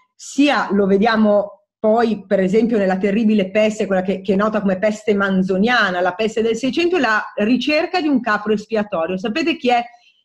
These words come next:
il grande capro espiatorio del quattordicesimo secolo? Gli ebrei. Vengono accusati di avvelenare volontariamente i pozzi. E allora in questo momento così, così terribile, pensate che addirittura è un papa, Clemente sesto,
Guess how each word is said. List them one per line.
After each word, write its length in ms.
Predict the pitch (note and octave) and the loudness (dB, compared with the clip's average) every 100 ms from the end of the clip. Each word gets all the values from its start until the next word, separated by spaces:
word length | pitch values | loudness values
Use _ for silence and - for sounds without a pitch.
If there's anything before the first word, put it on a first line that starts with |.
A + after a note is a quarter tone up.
| - | -2
il 180 | G#3+ G3 | 2 4
grande 500 | A#3+ C#4 C#4 A3+ A3 | 2 2 2 2 2
capro 320 | B3 A#3+ A#3 | 0 0 -2
espiatorio 680 | A3+ A#3+ A3+ A3 C4 B3+ A3+ | -2 -2 -2 0 0 2 2
del 160 | G3+ | 0
quattordicesimo 840 | A#3 A3 A#3+ A3 A3+ B3+ A#3+ B3+ | -2 -2 0 0 0 0 2 2
secolo? 420 | C4 B3+ B3 B3 A#3 | 0 -2 -2 -2 0
Gli 80 | |
ebrei. 560 | A3 F#3+ D#3 B2+ C3+ C#3 _ _ _ _ - | 0 0 -2 -2 -4 -6 _ _ _ _ -2
Vengono 380 | A#3 B3 B3+ | 2 2 2
accusati 640 | B3 B3+ A3+ C#4 D4 C4+ G3 | 2 0 0 0 0 0 2
di 280 | A3 A#3 - _ _ | 2 0 -6 _ _
avvelenare 1160 | B3+ A#3+ G3+ A#3 B3 B3 B3+ C#4+ D4+ C#4+ C#4 A#3 | -2 2 2 2 2 4 2 2 2 2 2 2
volontariamente 1600 | A3+ A#3 A3+ G3+ A#3+ A3+ A3 A3 A#3+ C4+ C4 C4 B3+ B3+ - _ | 2 2 2 0 0 0 2 2 2 2 0 0 0 0 -2 _
i 160 | - G3+ | -6 0
pozzi. 720 | C4+ A#3 - - - E3 D3 - _ _ _ _ _ A3 | 2 0 -2 -10 -2 -2 -2 -10 _ _ _ _ _ 0
E 40 | |
allora 320 | B3 D4+ C#4+ | 2 4 4
in 140 | A3+ G#3+ | 2 2
questo 300 | C4 - C4+ | 0 0 2
momento 480 | A#3+ C#4 D#4 B3+ G#3+ | 2 2 2 -2 0
così, 540 | A3+ F#3+ B3+ B3 B3+ | 0 2 4 2 0
così 500 | - G#3+ B3 A#3+ - - | 0 2 2 0 -2 -2
terribile, 720 | A#3 A#3+ B3+ A#3+ F#3+ G#3+ A3+ | 0 2 0 2 2 0 0
pensate 520 | C4 B3+ C#4+ C4 A3+ | -2 0 0 0 -2
che 120 | B3+ | 0
addirittura 580 | A#3 A#3 C4 - C#4+ A#3 | 0 2 0 -2 -2 0
è 60 | A#3+ | 2
un 220 | A#3 G#3+ | 0 0
papa, 640 | B3 F3+ D#3+ G#3 G#3+ G#3+ | 0 0 -2 -2 -2 -2
Clemente 600 | A3 G#3 A#3+ C4 A#3+ G3+ | -2 0 2 2 2 -2
sesto, 800 | F#3 G#3 E3 - - F3+ G#3 A3 | -2 -2 -2 -6 -12 -6 -6 -6